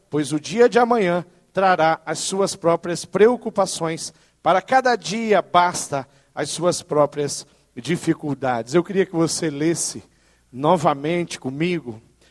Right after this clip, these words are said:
o versículo trinta e três, que diz assim: todos juntos, vamos lá. "Portanto, ponham em primeiro lugar na sua vida o reino de Deus e aquilo que Deus quer, e ele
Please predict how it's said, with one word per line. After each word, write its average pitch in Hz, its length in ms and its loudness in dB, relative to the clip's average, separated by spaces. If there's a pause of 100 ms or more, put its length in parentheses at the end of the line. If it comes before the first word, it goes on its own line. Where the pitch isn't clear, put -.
(200)
o 131 160 0
versículo 151 520 -2
trinta 165 360 -2
e 135 40 0
três, - 1000 0 (1500)
que 147 140 -2
diz 175 300 2
assim: 180 360 2
todos 208 340 4
juntos, 190 320 2
vamos 202 280 2
lá. 175 220 2
"Portanto, 208 880 2 (420)
ponham 190 600 4 (420)
em 190 140 2
primeiro 196 540 0
lugar 185 500 2
na 170 140 -4
sua 262 520 2
vida 196 500 -2 (340)
o 202 140 -2
reino 214 480 0
de 233 160 -4
Deus 202 500 2 (280)
e 165 120 2
aquilo 285 380 2
que 226 120 -10
Deus 185 340 0
quer, 127 360 -6 (400)
e 175 220 0
ele 202 400 2